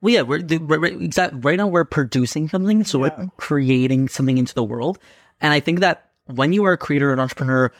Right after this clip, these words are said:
Speaker 1: doing your own thing, like, you do not have a work-life balance 'cause your work is your life.
Speaker 2: Mm-hmm.
Speaker 1: And, like, because of that, your stress is intertwined with your life, but, like, I wouldn't have it any other way. So, like, I'm happy to be stressed if it means that, like, it's pushing me forward in terms of,
Speaker 2: Yeah.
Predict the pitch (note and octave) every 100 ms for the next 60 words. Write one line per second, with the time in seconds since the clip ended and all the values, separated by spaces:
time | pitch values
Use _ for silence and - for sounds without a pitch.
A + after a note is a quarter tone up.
0 | _ _ _ _ B2 D3 C#3+ C#3 B2+ B2
1 | A#2+ C3 G#3 C3+ - D3+ F#3+ G3 F3 B2
2 | B2+ C#3+ - G#2+ D3 - B2 A#2+ A#2+ C3
3 | C3+ - A#2 G2 G2 - G3 F3 D3 E3
4 | - - D3 D3+ C3 C#3 C#3 C#3 F#3 F3
5 | C3+ - - C#3+ - F#3+ D3 C3 B2+ -
6 | A2+ A2 D3 - A3+ B3+ C4+ - C3 B2+
7 | A2+ - _ _ _ _ _ _ _ _
8 | - D#3+ D#3 C#3+ C#3 B2+ A#2+ A2+ A2 G#2+
9 | _ _ _ _ _ _ - E3+ D3+ C#3+
10 | D3 D3 - A#2 B2 G3 G3+ G#3 G#3+ -
11 | G3 A#3+ D3+ C#3 B2+ B2+ C3 A#2+ B2+ -
12 | A#2+ C3 - - C3+ C3 A#2+ - A2+ A2
13 | A#2 B2 A2+ G2+ A2 A2+ D#3 A#2+ F#2+